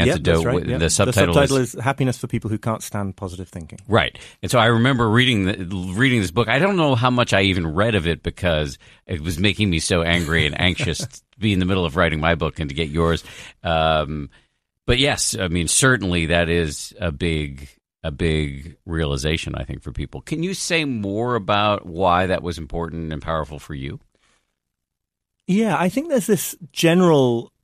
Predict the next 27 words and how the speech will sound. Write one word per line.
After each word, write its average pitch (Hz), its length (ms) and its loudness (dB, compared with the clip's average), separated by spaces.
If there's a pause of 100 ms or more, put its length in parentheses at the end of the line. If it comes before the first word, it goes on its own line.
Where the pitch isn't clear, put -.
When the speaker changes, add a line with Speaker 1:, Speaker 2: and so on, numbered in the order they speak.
(180)
Speaker 1:
principle, 117 680 0
uh, 139 140 -6
that 135 160 -4
holds 127 300 0
true, 135 200 0
at 117 60 0
least 120 240 -2
for 120 120 -2
me, 120 380 2
which 104 320 -6
is 110 420 -2
that, 110 380 -4
um, 107 360 -4 (720)
all 160 160 4
sorts - 340 0
of 113 100 -2
negative 110 720 -2 (340)
thoughts - 560 -2
and 107 160 -4
negative 107 280 -2
experiences, 104 840 -4 (280)
they 123 100 2
get 110 260 2
most 127 380 2
of 110 80 -2
their 110 200 0
energy, 101 520 -4